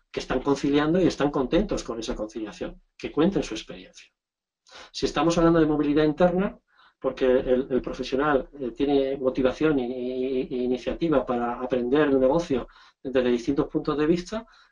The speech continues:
pues, en vez de decir que escuchamos al empleado y que, y que tenemos en cuenta sus motivaciones, eh, para moverlo de un departamento a otro, contamos que lo cuente un empleado que ha vivido esa experiencia. Esto es importante. Dar voz al empleado es clave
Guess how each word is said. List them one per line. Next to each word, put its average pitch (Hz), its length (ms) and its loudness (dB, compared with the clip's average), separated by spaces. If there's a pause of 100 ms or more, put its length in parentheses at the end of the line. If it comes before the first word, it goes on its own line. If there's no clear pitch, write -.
(160)
pues, 123 640 2
en 135 360 -6
vez 135 120 4
de 151 200 4
decir - 380 2 (200)
que - 100 -2
escuchamos 131 520 -4
al 131 80 4
empleado 139 580 2 (320)
y 139 160 -2
que, 127 400 4
y 127 140 -2
que 120 340 2
tenemos 127 320 0
en 127 100 2
cuenta 135 300 2
sus 123 360 -4
motivaciones, 127 1000 2
eh, 127 260 0
para 127 200 2
moverlo 131 440 4
de 127 80 2
un 127 100 2
departamento 139 580 2
a 165 80 4
otro, 196 300 0 (380)
contamos 120 640 -4 (160)
que 139 120 0
lo 120 140 2
cuente 190 280 2
un 135 140 2
empleado 151 400 0
que 202 100 0
ha 202 60 2
vivido 117 280 -6
esa - 140 -16
experiencia. - 500 -20 (440)
Esto 151 240 0
es 180 60 6
importante. - 640 -2 (260)
Dar 160 500 -2
voz 170 320 0
al 135 120 0
empleado 127 360 0
es 143 120 -2
clave 165 420 -2